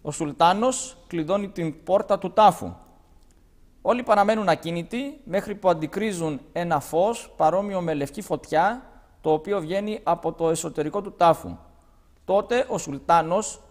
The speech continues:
ανοίγει την πόρτα και εισέρχεται κρατώντας μια λαμπάδα, την οποία ανάβει με αυτό το φως και εν συνεχεία εξέρχεται.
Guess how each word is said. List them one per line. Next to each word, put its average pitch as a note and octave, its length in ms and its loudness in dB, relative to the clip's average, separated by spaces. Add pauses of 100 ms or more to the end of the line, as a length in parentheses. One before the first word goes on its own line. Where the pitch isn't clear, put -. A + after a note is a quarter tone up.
ανοίγει F#3+ 300 -4
την F3+ 200 -8
πόρτα E3 480 4
και G3 160 -6
εισέρχεται E3 640 -2
κρατώντας F3 520 -2
μια F3 120 2
λαμπάδα, D#3 680 2 (380)
την F3 140 -6
οποία A3 280 0
ανάβει G#3+ 340 2
με F#3 120 -2
αυτό E3 280 0
το E3 140 -2
φως G3+ 560 0
και - 100 -10
εν E3+ 80 -6
συνεχεία E3 440 -4
εξέρχεται. F3 720 2